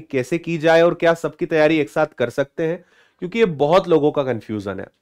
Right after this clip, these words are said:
तो इसकी हम बात करेंगे। और छब्बीस फरवरी से विनर्स के एप्लीकेशन पर रेलवे का धमाकेदार बैच चालू हो रहा है, बहुत ही कम फीस में,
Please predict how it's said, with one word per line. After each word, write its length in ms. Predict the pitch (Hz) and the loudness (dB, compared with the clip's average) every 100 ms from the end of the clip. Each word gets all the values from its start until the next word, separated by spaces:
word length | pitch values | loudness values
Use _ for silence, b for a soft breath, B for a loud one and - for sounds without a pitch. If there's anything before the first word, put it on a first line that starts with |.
| _ - | _ -2
तो 60 | |
इसकी 240 | 143 - 170 | -2 0 0
हम 160 | 165 | 2
बात 240 | 127 120 - | 4 2 2
करेंगे। 380 | 147 156 208 - _ _ _ _ _ _ - | -2 0 -2 -8 _ _ _ _ _ _ 0
और 240 | 143 160 165 | 6 6 6
छब्बीस 400 | - 170 233 - | 2 0 0 2
फरवरी 420 | 208 196 202 208 | 2 4 4 2
से 200 | 196 208 | 2 2
विनर्स 380 | 170 175 185 - | 2 2 2 2
के 80 | 180 | 0
एप्लीकेशन 600 | 160 170 165 165 170 170 | 0 -2 -2 -2 -4 -2
पर 220 | 170 170 | 0 2
रेलवे 360 | 147 147 147 156 | 2 2 2 2
का 160 | 156 135 | 2 0
धमाकेदार 600 | 127 135 147 160 156 151 | 0 -2 0 2 2 2
बैच 280 | 135 135 - | 2 0 0
चालू 240 | 120 127 | -2 0
हो 120 | 143 | 2
रहा 140 | 139 143 | 4 4
है, 120 | 165 | 4
बहुत 640 | - 113 147 156 180 208 214 | -2 -6 0 4 4 2 0
ही 80 | - | -2
कम 220 | 160 156 | -2 -2
फीस 320 | 139 135 139 | -4 -6 -6
में, 140 | 156 | -10